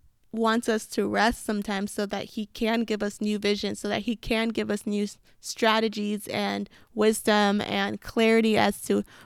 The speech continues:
what's the next, uh, step in our lives. But instead of resting, we're, we're looking for it. We're going after it ourselves. But if we would just sit down, God could just tell you. But it requires us to sit down.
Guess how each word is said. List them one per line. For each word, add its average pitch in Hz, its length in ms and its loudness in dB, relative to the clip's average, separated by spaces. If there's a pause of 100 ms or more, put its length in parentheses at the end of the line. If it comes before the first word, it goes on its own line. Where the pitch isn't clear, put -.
what's 220 300 4
the 233 140 0
next, 214 420 -2 (100)
uh, 110 220 0
step - 400 0
in 220 80 -2
our 208 160 -2
lives. 208 580 2 (600)
But 208 260 6
instead 233 320 2
of 214 120 2
resting, 220 460 2
we're, 208 200 0 (300)
we're 208 180 -2
looking 220 320 2
for - 200 -2
it. - 160 -2 (340)
We're 220 140 -2
going 226 260 4
after 233 280 2
it 214 80 2
ourselves. 240 720 2
But 208 120 0
if 214 100 -2
we 233 80 0
would 220 140 -2
just 214 200 -4
sit - 200 -2
down, 220 500 2 (600)
God 208 260 2
could 208 140 -4
just - 220 -10
tell 233 200 6
you. - 340 -4 (720)
But 202 120 0
it 196 40 0
requires 208 420 0
us 202 120 -4
to - 160 -8
sit - 280 -4
down. 220 480 4